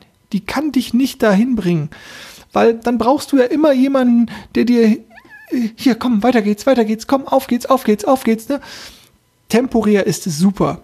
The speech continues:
Und ich empfehle auch jedem, und ich meine, ich nehme ja auch Angebote von anderen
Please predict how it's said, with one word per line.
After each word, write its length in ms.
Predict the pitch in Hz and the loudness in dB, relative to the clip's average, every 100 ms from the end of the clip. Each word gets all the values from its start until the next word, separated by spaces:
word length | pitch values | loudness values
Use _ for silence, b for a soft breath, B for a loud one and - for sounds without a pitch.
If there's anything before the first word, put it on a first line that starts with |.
| - - | -10 -2
Und 300 | 175 170 - _ - - | -2 -2 -12 _ -14 -10
ich 300 | 202 - - - | -10 -10 -10 -6
empfehle 460 | 185 220 262 233 | -2 0 2 0
auch 80 | - | 0
jedem, 360 | 226 269 247 180 | 0 2 2 0
und 260 | 180 185 | -2 -4
ich 160 | 180 185 | -6 -4
meine, 160 | 202 | -2
ich 120 | 208 202 | -2 0
nehme 220 | 208 202 | 2 2
ja 60 | |
auch 160 | 226 226 | -2 -4
Angebote 540 | 214 214 208 208 202 | -2 0 0 0 -4
von 140 | - 208 | -6 -4
anderen 360 | 202 208 180 | -2 0 0